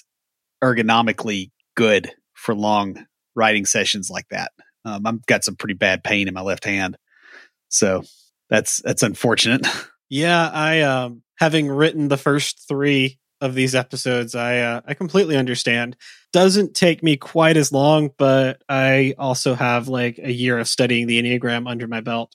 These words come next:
Speaker 2: at this point, so.
Speaker 1: So that's me. Uh, what's going on with you?
Speaker 2: So it's the end of the semester. Uh, obviously, by the time this comes out, it'll be, like, right in the summer semester, but, uh, yeah, it's the end of the semester. I'm wrapping up projects and assignments in school.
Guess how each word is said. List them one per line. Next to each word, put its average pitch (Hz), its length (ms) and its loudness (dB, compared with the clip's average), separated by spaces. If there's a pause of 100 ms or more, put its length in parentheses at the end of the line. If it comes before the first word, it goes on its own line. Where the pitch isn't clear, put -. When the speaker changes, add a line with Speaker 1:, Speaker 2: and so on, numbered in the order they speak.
Speaker 2:
at 135 140 -10
this 135 140 -6
point, - 340 -16
so. 117 400 -10 (180)
Speaker 1:
So 135 280 0
that's 120 220 -2
me. 110 260 0 (220)
Uh, 113 340 0
what's 131 180 0
going 135 140 2
on 135 100 2
with 127 100 -2
you? 147 200 0 (360)
Speaker 2:
So 180 140 0
it's 170 140 0
the 175 100 4
end 190 100 6
of 202 80 4
the 214 80 2
semester. 196 600 2 (520)
Uh, 160 200 2
obviously, 147 420 2
by 131 120 2
the 131 80 -4
time 135 280 0
this 131 180 -2
comes 123 240 -2
out, 135 180 4
it'll 120 140 -6
be, 123 360 -2 (260)
like, 120 240 -8
right 120 180 -6
in 127 60 -14
the 120 60 -10
summer 147 300 -2
semester, 123 480 -6
but, 120 200 -10 (100)
uh, 120 240 -6 (720)
yeah, 135 220 4
it's 135 140 -4
the 170 100 2
end 175 100 2
of 170 60 0
the 156 80 2
semester. 160 680 2
I'm 139 280 0
wrapping 143 360 0
up 139 200 -2
projects 139 640 0
and 135 120 -4
assignments 135 580 -4
in 139 100 -6
school. 131 520 -6